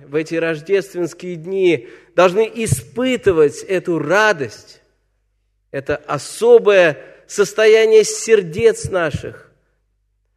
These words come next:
нашего духа. Потому что это радость,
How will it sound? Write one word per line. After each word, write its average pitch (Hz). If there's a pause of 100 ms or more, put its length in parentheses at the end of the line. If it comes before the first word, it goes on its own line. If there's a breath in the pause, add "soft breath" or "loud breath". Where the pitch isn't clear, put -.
(280)
нашего 180
духа. 160 (2500)
Потому 160
что -
это 151
радость, 147